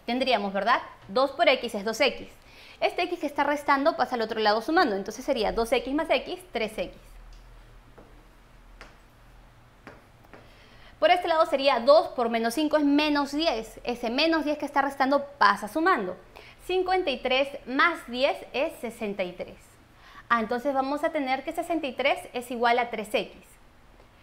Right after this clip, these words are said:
Luego este tres que está multiplicando pasa a dividir. Y sesenta y tres entre tres va a ser igual a veintiuno. X vale veintiuno. ¿Qué te pedían a ti? Nos estaban pidiendo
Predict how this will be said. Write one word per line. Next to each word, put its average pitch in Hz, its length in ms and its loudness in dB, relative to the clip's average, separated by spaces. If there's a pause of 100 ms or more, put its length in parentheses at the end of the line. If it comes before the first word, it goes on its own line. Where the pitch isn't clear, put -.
(120)
Luego 247 400 4
este 254 240 0
tres 277 200 0
que 262 60 -4
está 254 160 0
multiplicando 240 760 -4
pasa 233 260 0
a 233 40 -4
dividir. 269 400 -6 (800)
Y 359 220 -2
sesenta 349 420 -4
y 247 80 -4
tres 277 320 0
entre 226 300 -4
tres 254 380 0
va 240 60 2
a 240 60 -2
ser 240 200 -6
igual 208 340 2
a 294 120 2 (600)
veintiuno. 202 840 -6 (580)
X 277 400 -2
vale 240 360 0 (120)
veintiuno. 196 800 -2 (560)
¿Qué 427 120 -2
te 427 100 0
pedían 330 360 2
a 220 120 -2
ti? - 160 -12 (960)
Nos 330 200 4
estaban 285 460 2
pidiendo 220 640 -2